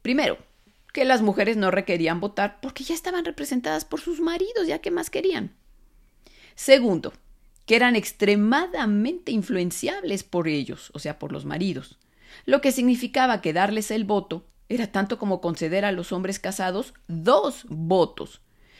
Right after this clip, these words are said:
Y en caso de defender causas distintas, o sea, que la mujer opinara una cosa y el hombre otra, se provocaría la discordia al interior de los hogares, y eso, pues, no, no era posible tolerarlo. Y tercero,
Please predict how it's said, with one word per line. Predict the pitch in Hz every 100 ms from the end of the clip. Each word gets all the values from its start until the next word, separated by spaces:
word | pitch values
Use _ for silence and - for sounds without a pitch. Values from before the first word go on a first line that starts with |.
| - -
Y | 240
en | 233 240
caso | 320 330
de | 254
defender | 208 196 196 208 262
causas | 247 240 226
distintas, | 175 - 190 196 254 311
o |
sea, | 175 170
que | 165
la | 151
mujer | 147 143 185
opinara | 185 156 165 180
una | 175 156
cosa | 196 170
y | 156
el | 170
hombre | 202 226
otra, | 180 - - - _ - - _ -
se | 202
provocaría | 208 208 202 202 269
la | 254
discordia | 185 170 - - 359
al | 214
interior | 185 175 175 175
de | 170
los | 170 160
hogares, | 165 170 320 254 - - _ _ _ -
y | 175
eso, | 175 - 220 226 180 -
pues, | 147 147
no, | 147 170 196
no | 160 170 185
era | 196 196 180
posible | 156 170 160
tolerarlo. | - 143 131 - - - - _ - _ - - -
Y | - 302
tercero, | 311 294 226 147